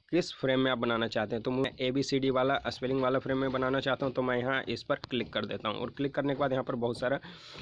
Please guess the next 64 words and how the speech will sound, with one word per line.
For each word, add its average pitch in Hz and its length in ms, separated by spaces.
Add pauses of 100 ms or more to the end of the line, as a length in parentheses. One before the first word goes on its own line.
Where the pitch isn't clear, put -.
(240)
एबीसीडी 117 400
वाला 120 260 (220)
लेटर 117 300
आपको 113 240
देखने 110 220
को 107 60
मिल 104 120
जाएगा। 98 200
तो 139 140
आपको 139 340
जिस 131 320
भी 156 100
लेटर 151 240
के 139 80
साथ 147 160
बनाना 139 340
है 151 40
आप 135 100
उस 135 100
पर 131 140
क्लिक 147 240
करिए। 147 220
तो 139 120
मुझे 135 220
सी 151 220
के 156 120
साथ 151 160
बनाना 147 320
है, 147 60
तो 143 100
मैं 135 140
यहाँ 147 200
सी - 180
पर 131 160
क्लिक 110 260
कर 104 120
देता 104 220
हूँ 101 100 (480)
और 120 140
सी 156 120
पर 160 140
क्लिक 160 200
करने 160 140
के 156 60
बाद 156 100
अगर 151 160
जो 147 100
ऐड 143 140
आता 147 180
है 147 60
तो 147 120
ऐड 139 120
को 143 100
बैक 135 200
करके 135 180
आप 135 140
हटा 135 220
दीजिए 147 300 (380)
और 127 140
उसके 135 260
बाद 139 280
आपका 113 420
यहाँ 123 220
पर 143 220